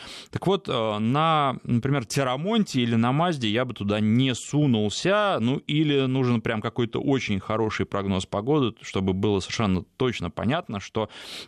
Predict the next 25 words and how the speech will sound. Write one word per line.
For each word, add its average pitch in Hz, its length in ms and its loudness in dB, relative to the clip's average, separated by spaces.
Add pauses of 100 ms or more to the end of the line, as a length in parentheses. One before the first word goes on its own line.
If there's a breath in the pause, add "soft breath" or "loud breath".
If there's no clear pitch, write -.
э, 92 240 2
будет 110 440 -2
весь 104 200 0
день 107 240 0
светить 95 400 -2
солнце, 123 460 0
и 87 460 0 (380 loud breath)
дорога 101 460 -2
будет, 95 380 -2 (140)
э, 90 280 -2
проходима. 90 640 -4
Иначе 127 500 0
вас 90 460 -2
придётся 104 520 0
не 107 60 2
то 185 100 0
что - 160 -2
вытягивать, 98 840 -2
а 85 320 -4
тянуть, 123 520 0 (540 loud breath)
а, 85 200 -2
на 98 280 0
протяжении, 104 1080 0
э, 85 200 0
длительного 92 800 0